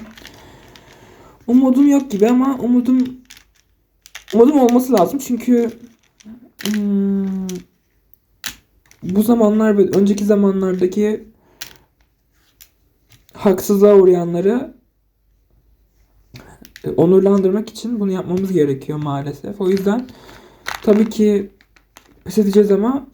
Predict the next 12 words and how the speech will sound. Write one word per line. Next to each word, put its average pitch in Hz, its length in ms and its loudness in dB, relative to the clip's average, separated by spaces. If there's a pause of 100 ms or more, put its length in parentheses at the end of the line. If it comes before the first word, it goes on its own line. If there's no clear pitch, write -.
(220)
e, 160 60 -10 (440)
pes 175 120 -6
edeceğiz 208 320 0
derken 254 260 0
hani 170 180 -4
umutsuz-, 190 640 0
umutsuzluğa 185 560 0
kapılacağız 196 440 0
ama 247 140 -4
pes 220 180 -4
etmeyeceğiz. 180 680 -6 (1200)
Yani 254 380 -2